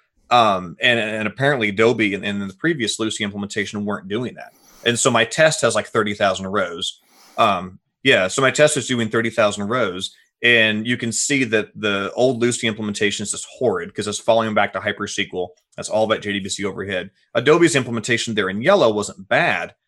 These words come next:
but I optimized what I did enough to where it could do those early returns and say, "Oh, I have five records. I'm not ordering. I'm not grouping. I'm not distincting. Okay, I'm done here." And yeah, it was nine, nine milliseconds for one hundred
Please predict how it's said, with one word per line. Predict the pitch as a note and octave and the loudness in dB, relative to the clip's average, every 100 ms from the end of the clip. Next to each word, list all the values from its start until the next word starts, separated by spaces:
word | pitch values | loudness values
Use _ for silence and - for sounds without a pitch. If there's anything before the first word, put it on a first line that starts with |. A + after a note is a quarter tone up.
| _ | _
but | - B2 A#2 - - | -2 2 4 2 2
I | A#2+ | 4
optimized | C3 D#3 C#3 A#2 G#2 G#2 G#2 | 4 2 0 0 2 0 -4
what | G2+ G#2 | -2 2
I | C#3+ | 4
did | D#3 G2+ | 2 0
enough | G2 G2+ - | 0 -4 -4
to | A2+ | -2
where | A2 | 0
it | G2+ | 0
could | G2+ | -4
do | A2 | -4
those | G2+ - | -4 -2
early | A2+ G#2+ | -2 -2
returns | F#2 F#2 B2 C3+ A2 | -6 -4 -4 -4 -4
and | G2 | -6
say, | G2+ F#2+ | -4 0
"Oh, | D3+ | 2
I | B2 | 4
have | G#2 G2+ | 2 2
five | A2 G2 | 2 2
records. | G#2 G#2 C#3+ | 0 -2 -2
I'm | G#2+ G2 | -2 -2
not | G2 - | -4 0
ordering. | A2+ C3 | 0 0
I'm | A2 G2 | -4 -4
not | - | -6
grouping. | G#2 A2 D3+ D3+ | -6 -6 -4 -4
I'm | G#2 | -4
not | F#2+ | -4
distincting. | G2+ - A2+ D#3+ D#3 | -8 -10 -8 -6 -8
Okay, | - G2+ A2+ _ - | -4 -4 -4 _ -4
I'm | A2+ G#2+ | -4 0
done | A2 C3 | 0 0
here." | G#2 E2+ - _ _ | -4 -12 -16 _ _
And | - A#2 | -4 2
yeah, | B2 | 4
it | G2 | 2
was | G2 | 0
nine, | A2+ G2+ G#2 - | 0 0 -2 -4
nine | A2+ G#2+ G#2 | -2 0 0
milliseconds | G2+ F#2 - E2 G2 F2+ - | -2 -4 -4 -6 -8 -12 -12
for | - G2 | -8 -4
one | G2 | -4
hundred | G2 G2+ F#2+ F#2 | -4 -6 -6 -10